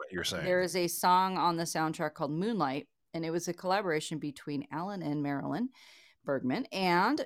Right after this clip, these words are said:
Speaker 2: John Williams, for those of you who love his scores.
Speaker 1: Ooh.
Speaker 2: He does the most beautiful song here. It is one of my favorite, most romantic songs. You gotta check that one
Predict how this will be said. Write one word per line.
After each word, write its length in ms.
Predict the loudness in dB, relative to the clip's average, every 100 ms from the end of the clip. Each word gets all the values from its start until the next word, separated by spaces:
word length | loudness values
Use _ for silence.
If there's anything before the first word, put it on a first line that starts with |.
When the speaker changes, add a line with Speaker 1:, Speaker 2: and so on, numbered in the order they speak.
| -6
Speaker 2:
John 440 | -6 -4 -2 -2
Williams, 500 | -2 -2 0 0 -2
for 140 | -4 -6
those 220 | -6 -6
of 80 | -8
you 160 | -8
who 200 | -6 -4 -2
love 200 | -2 -2
his 180 | -6
scores. 720 | -2 2 4 4 2 0 -2 -4
Speaker 1:
Ooh. 800 | -6 -8 -8 -8 -8 -10 -16 -18 _ _ _ _
Speaker 2:
He 360 | -8 -4 -2 0
does 500 | 2 4 4 2 0
the 80 | 0
most 400 | 0 -2 -6 -10
beautiful 840 | -6 -2 0 0 0 0 0 -2
song 360 | 0 0 2 0
here. 260 | 0 -2
It 200 | 0 2
is 200 | 2 0
one 320 | -4 0 2
of 140 | 0 0
my 160 | -2
favorite, 360 | 0 0 0 0
most 220 | -2 -2
romantic 420 | -2 -2 -4 -8
songs. 380 | -10 -8 -6 -8
You 80 | -6
gotta 160 | -6 -6
check 260 | -8 -10
that 160 | -10 -6
one 180 | -6